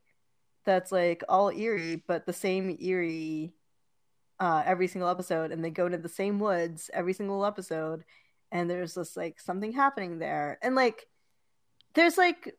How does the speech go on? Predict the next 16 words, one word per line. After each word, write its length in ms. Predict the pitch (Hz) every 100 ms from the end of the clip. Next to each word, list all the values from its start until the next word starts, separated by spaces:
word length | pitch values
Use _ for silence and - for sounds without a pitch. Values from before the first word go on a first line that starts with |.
| -
some 200 | - 285
memorable 500 | 269 320 359 294 285
things 320 | 277 196 240
that 140 | 233 220
I, 420 | 214 202 185 180 - _ -
uh, 500 | 190 175 165 165 160 - _
remember 400 | 190 190 185 202
watching 520 | 170 156 - 202 208
from 240 | 196 202 190
when 120 | 196
I 40 |
was 100 | 208
a 40 | 214
kid, 340 | 226 262 302 -
but, 520 | 214 190 180 175 165 - _ _ _ 208
like, 420 | 185 - -